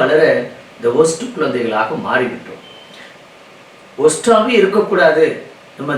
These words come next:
the பெஸ்டா மாறணும் என்பதுதான் ஆண்டவர் இந்த நாளிலே அழைப்பு விடுக்கின்றார். நாம் நூறு மடங்கு, அறுபது மடங்கு, முப்பது மடங்கு பலன் தரக்கூடிய மக்களாக, நல்ல கிறிஸ்தவர்களாக வாழ இணைந்து ஜெபிப்போமா? பரலோக தந்தை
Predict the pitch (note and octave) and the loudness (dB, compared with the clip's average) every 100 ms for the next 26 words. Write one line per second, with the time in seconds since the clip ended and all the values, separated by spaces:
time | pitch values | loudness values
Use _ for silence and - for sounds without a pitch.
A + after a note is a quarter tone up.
0 | B2 G#3 A#3+ G#3 F#3 - A#3 - D3 D#3+ | 0 4 4 2 -4 -2 -2 0 2 2
1 | D#3+ D3+ A#2 - - - D3 C#3 C3+ A#2 | 2 -2 -6 -12 -20 -4 -2 0 0 0
2 | A2+ G#2+ - B2 A#2+ C3 A2+ G#2 G#2+ A2 | -2 -4 -6 -4 -4 -4 -6 -8 -8 -8
3 | G#2 G#2 - - F2 - - - E2+ - | -8 -8 -4 -4 -6 -12 -12 -16 -16 -14
4 | - - - - - A2 G#2+ F#2+ C3 C#3+ | -16 -18 -20 -20 -16 -10 -8 -8 -6 -4
5 | B2 G#2 B2 B2 G#2 - - - - A2+ | -4 -2 -4 -4 -6 -10 -16 -20 -12 -2
6 | B2+ - A2 G#2+ B2 C3+ A#2 F#2+ - - | 2 2 0 -4 -2 -2 -4 -6 -12 -20
7 | - D#3+ E3 A3 C3+ B2 D3+ C#3 A#2+ - | -6 -4 -2 -4 -2 0 0 0 -2 -4
8 | - - - D#3 D3+ D3+ C#3 A#2+ - G#2 | -12 -20 -6 -4 -2 -2 -2 -2 -4 -10
9 | F#2+ G#2 - B2+ B2 B2+ C#3+ - - - | -8 -10 -6 -2 -2 -2 -6 -12 -20 -20
10 | - B2+ E3 F#3+ - F#3 F3+ - C3+ B2 | -6 -2 0 0 -2 -4 -4 -6 -4 0
11 | A#2+ A#2+ G#2 G#2 G#2 G2+ - - B2+ B2+ | 0 -2 -6 -6 -6 -8 -10 -12 -8 -6
12 | B2 A2 A#2 A#2 A#2 A#2 A#2 A2+ - - | -6 -8 -8 -8 -8 -8 -6 -8 -12 -20
13 | - - D3+ C#3 B2 C3+ B2+ A#2+ B2 | -20 -4 0 2 2 0 -2 -4 -2